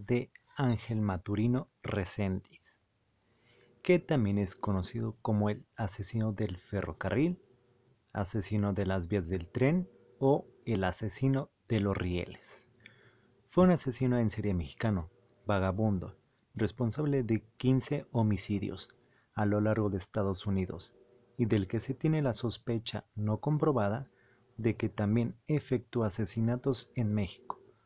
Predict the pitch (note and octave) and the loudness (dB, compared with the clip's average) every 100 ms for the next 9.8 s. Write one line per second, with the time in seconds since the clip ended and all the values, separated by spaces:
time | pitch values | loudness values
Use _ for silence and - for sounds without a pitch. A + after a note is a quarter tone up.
0 | _ _ - A2 G2 G2 G#2+ G2 G2+ B2 | _ _ 0 2 2 0 -2 -2 0 0
1 | A#2+ A#2+ G2+ F#2 E2+ G2 F#2 F2 F2 - | 2 0 2 -2 -2 -2 0 0 -4 -12
2 | _ _ _ _ _ - G#2+ A2 D3+ E3 | _ _ _ _ _ -4 0 4 4 4
3 | C#3+ B2+ A2+ - A#2 A2 G#2 - A#2+ A#2+ | 2 2 2 0 0 2 0 0 0 2
4 | B2+ - - A#2 G2+ - G#2+ F2 F#2+ F#2 | 0 -4 -4 -2 0 -2 -2 -2 -4 -6
5 | - G2+ E2 - _ _ _ _ _ - | -6 -6 -6 -18 _ _ _ _ _ -2
6 | A#2+ C3 B2 D#3+ - D#3+ - D3 B2 C#3 | 2 2 2 0 0 -2 0 0 0 0
7 | C3 - B2+ A#2+ A2 - A2 A#2+ A#2 G#2+ | -2 0 0 2 0 -2 -4 0 2 2
8 | G2+ F#2 G#2+ A2 F#2 E2 - _ - G2 | 2 2 2 0 0 -4 -12 _ -6 -2
9 | F#2+ - G#2 F#2+ - G2+ G2 F#2+ | -2 -4 -4 -4 -2 -2 -2 -6